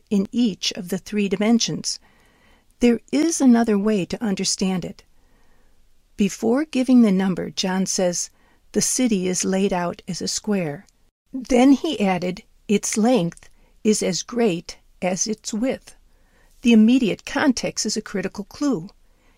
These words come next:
He first told us the shape of the base of the city, and by adding "its length is as great as its width," he's emphasizing that shape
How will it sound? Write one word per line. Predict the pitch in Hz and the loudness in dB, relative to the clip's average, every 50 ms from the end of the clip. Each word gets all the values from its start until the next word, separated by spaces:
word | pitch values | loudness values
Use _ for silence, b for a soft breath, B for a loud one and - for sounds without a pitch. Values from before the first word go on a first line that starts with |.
| _ _ _ _ | _ _ _ _
He | _ - 254 | _ 0 0
first | 233 - - 285 320 330 - - - | 0 0 -2 -2 0 0 0 -2 -2
told | - 190 180 170 | -2 -2 -2 -2
us | 180 - | -4 -6
the | - - 185 | -6 -6 -4
shape | - - - - 233 254 302 311 - - - - | -4 -2 0 0 0 0 0 -2 -6 -10 -10 -8
of | 196 170 165 | -8 -6 -6
the | - 170 | -8 -8
base | - 185 196 262 311 262 - - - - - | -6 -4 -2 0 0 0 -2 -4 -8 -10 -10
of | 180 160 | -12 -10
the | 165 160 | -8 -8
city, | - - 175 165 180 - 170 - b b b b b b b b b b - | -8 -8 -8 -8 -10 -12 -14 -16 b b b b b b b b b b 0
and | 220 220 208 | 2 2 2
by | 196 202 208 - | 2 0 -2 0
adding | 247 220 226 226 226 208 196 208 - | 0 0 0 2 2 0 0 -2 -6
"its | 247 - - - - | -10 -10 -8 -6 -4
length | 208 190 185 190 - - - - - _ _ _ | -4 -2 -4 -4 -8 -12 -18 -20 -20 _ _ _
is | 214 202 190 - - - | -6 -4 -4 -4 -6 -8
as | 233 185 170 - | -8 -8 -8 -8
great | - 214 208 185 185 190 - - _ - | -6 -6 -6 -6 -6 -8 -12 -16 _ -12
as | - 170 - | -10 -10 -10
its | - - - - - | -10 -10 -12 -8 -4
width," | 254 240 180 156 - _ - _ _ _ _ _ _ _ _ _ _ _ | -2 -2 -2 -2 -4 _ -20 _ _ _ _ _ _ _ _ _ _ _
he's | _ - 277 262 - - | _ -2 -2 -2 -2 -2
emphasizing | - 262 294 - - 226 - - 180 175 180 - - 233 226 202 | 0 0 0 0 -2 -4 -4 -2 -2 -4 -2 -2 0 2 2 2
that | 175 180 208 - - | 0 -2 -4 -4 -4
shape | - - - 254 233 190 165 180 - - | -6 -4 -2 -2 -2 -2 -4 -6 -10 -16